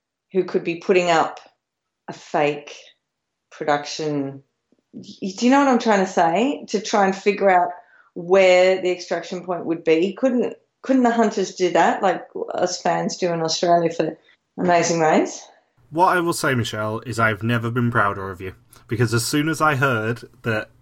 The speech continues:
Speaker 2: it was definitely in Birmingham a couple of weeks ago, I thought the exact same thing. I thought, at the time, we, we kind of guessed that it might be that, but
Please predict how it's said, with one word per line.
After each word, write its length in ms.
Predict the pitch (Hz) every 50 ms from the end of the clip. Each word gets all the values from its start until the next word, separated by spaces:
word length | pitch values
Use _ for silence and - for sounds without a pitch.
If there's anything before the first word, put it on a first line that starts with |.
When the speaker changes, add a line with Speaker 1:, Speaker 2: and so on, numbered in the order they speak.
| _ _ _ _ _ _ _ _ _ _ _
Speaker 2:
it 160 | - 127 120
was 180 | 117 120 117 113
definitely 500 | - 127 127 120 - 131 127 113 127 123
in 120 | 117 117
Birmingham 420 | 113 120 117 113 110 104 110 104 104
a 40 | 107
couple 200 | - 113 - 113
of 80 | 110
weeks 220 | 110 110 107 - 113
ago, 300 | 107 101 101 104 113 120 - - - _ _ _ _ _ _ -
I 180 | 127 135 143
thought 300 | 131 - 139 127 123 113
the 100 | 120 113
exact 420 | 98 - - - 123 123 - - -
same 300 | - 117 113 117 113 113
thing. 280 | 110 98 92 92 - - _ _ _ - - _ _ _ _ -
I 160 | 131 147 151
thought, 500 | - - 131 113 107 104 101 - - - _ _ _ _ _ _ _ _ _
at 140 | - 147 147
the 60 | 151
time, 380 | 143 - 147 143 135 127 123 123
we, 280 | 123 123 120 110 110 - - _ _ _ _ -
we 260 | 143 143 156 165 165
kind 400 | 160 - 185 185 185 185 180 180
of 220 | 170 160 151 - - - - - - - -
guessed 420 | 123 123 131 131 - - - -
that 140 | 135 135 127
it 140 | 131 - 110
might 440 | 127 120 117 127 139 139 107 -
be 140 | - 151 147
that, 320 | 139 147 147 170 170 - - _ - - - _ _ _ _ _ _
but 280 | - 135 127 135 135 -